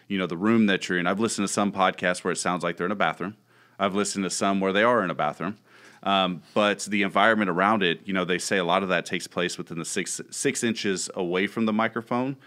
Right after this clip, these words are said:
But Luis will tell you, echo in this room drives me up a wall, like, bad.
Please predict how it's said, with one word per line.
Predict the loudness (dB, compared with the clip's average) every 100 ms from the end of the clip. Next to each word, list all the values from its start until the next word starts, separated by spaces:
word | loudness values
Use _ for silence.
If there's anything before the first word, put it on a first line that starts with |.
| -20 -20 _
But | -6 -2 0 0 -6 -20 -20 _ _ -6
Luis | -4 -2
will | -4
tell | -2 -2
you, | -2 -6 -6
echo | -2 0 2 4
in | 2
this | 0 -2
room | 0 0
drives | -2 -2 -4 -4
me | -8
up | -10
a | -14 -12
wall, | -8 -8 -10 -14 _ _ -10
like, | -8 -8 -4
bad. | -2 -2